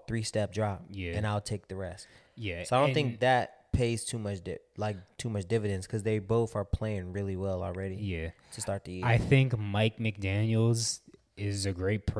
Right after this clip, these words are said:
Speaker 2: uh, play caller. I don't
Speaker 1: Yeah.
Speaker 2: know if, as the head coach, I don't know if he's the one calling the offensive plays.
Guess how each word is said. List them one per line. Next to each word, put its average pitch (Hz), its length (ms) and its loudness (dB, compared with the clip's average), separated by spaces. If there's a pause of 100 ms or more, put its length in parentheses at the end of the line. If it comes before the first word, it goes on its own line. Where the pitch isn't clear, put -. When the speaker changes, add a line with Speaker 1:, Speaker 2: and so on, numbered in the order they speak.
(120)
Speaker 2:
uh, 101 180 2
play 101 300 0
caller. 131 580 6
I 107 80 0
don't 107 100 0
Speaker 1:
Yeah. 110 60 0
Speaker 2:
know 107 200 4
if, 107 220 -2 (400)
as 123 240 2
the 143 100 6
head 131 240 4
coach, 123 320 0
I 95 80 0
don't 117 140 0
know 110 100 -2
if 98 80 -4
he's 113 380 -2
the 120 80 2
one 107 420 0 (180)
calling 113 500 2
the 101 80 -2
offensive 104 540 -2
plays. 117 500 4